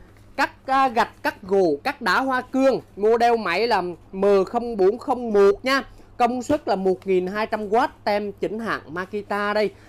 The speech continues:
Con này lưỡi là một tách mốt nha. Bảo test âm thanh luôn. Mình có thể là xài công trình nhiều á, mình lấy những con này là khỏi phải chê luôn. Về độ bền. Rồi, quá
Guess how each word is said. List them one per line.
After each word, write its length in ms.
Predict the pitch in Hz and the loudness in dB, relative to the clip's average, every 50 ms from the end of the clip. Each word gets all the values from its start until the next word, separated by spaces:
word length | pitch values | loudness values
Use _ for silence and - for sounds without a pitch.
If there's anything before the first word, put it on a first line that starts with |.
| - - | -20 -8
Con 180 | - 190 208 208 | -4 -4 -2 -2
này 140 | 202 185 180 | -2 -2 0
lưỡi 320 | 170 185 185 175 147 120 | 2 2 2 2 0 -2
là 100 | 135 156 | -4 -6
một 260 | 170 175 170 165 - | -6 -6 -8 -8 -6
tách 160 | - 269 269 - | -6 -6 -4 -2
mốt 240 | 226 240 294 240 - - | 0 2 2 2 2 0
nha. 220 | - 269 277 277 262 - - - - - - - - | 0 2 2 2 0 -4 -12 -20 -20 -20 -20 -14 -6
Bảo 160 | - 151 147 | -4 -4 -2
test 240 | 156 - 247 302 - | -2 -2 -2 -2 -2
âm 200 | 233 240 240 240 | -4 -6 -6 -6
thanh 320 | 226 247 254 254 254 254 | -4 -2 -2 0 0 2
luôn. 280 | 254 254 262 269 214 147 - - - - - - | 4 4 4 4 2 -2 -8 -16 -20 -20 -16 -8
Mình 260 | 190 196 190 190 185 | -6 -4 -2 -2 -2
có 140 | 165 190 214 | -2 -2 -2
thể 280 | - 277 233 190 156 | -2 -2 -2 -2 -2
là 140 | 143 139 147 | 0 -2 -4
xài 300 | 156 - - 185 165 170 | -4 -4 -4 -4 -2 -2
công 240 | 165 - 226 226 226 | -2 -4 -6 -6 -6
trình 380 | 214 - 220 190 180 175 175 185 | -4 -2 -2 -2 -2 -4 -4 -2
nhiều 340 | 185 185 190 185 180 180 | -2 0 0 0 0 0
á, 80 | 202 262 | -2 -4
mình 200 | 269 226 196 180 | -4 -8 -10 -8
lấy 200 | 165 160 147 185 | -6 -6 -6 -4
những 200 | 220 220 175 139 | -6 -6 -6 -6
con 220 | - - 190 208 | -6 -6 -6 -4
này 140 | 196 175 160 | -4 -4 -6
là 80 | 156 156 | -6 -6
khỏi 400 | - - - 208 180 147 123 135 | -8 -4 -2 0 0 0 -2 -6
phải 180 | - 156 143 143 - | -10 -12 -14 -8 -4
chê 240 | 226 220 233 240 240 | -2 -2 -2 -2 -2
luôn. 220 | 240 240 226 208 - - - - - - | -2 -2 -4 -4 -6 -14 -20 -20 -20 -18
Về 240 | 151 151 170 175 175 | -12 -8 -6 -6 -6
độ 140 | 175 170 170 | -6 -6 -6
bền. 280 | 180 180 190 190 170 139 - - - - - - - - - | -2 0 0 0 -2 -4 -10 -18 -20 -20 -18 -14 -10 -6 -4
Rồi, 360 | 156 165 180 202 208 220 214 196 156 - - - - - - - - - - - | -2 0 2 2 4 4 4 2 2 0 0 0 0 0 0 0 0 0 0 2
quá 160 | 190 214 262 | 4 4 4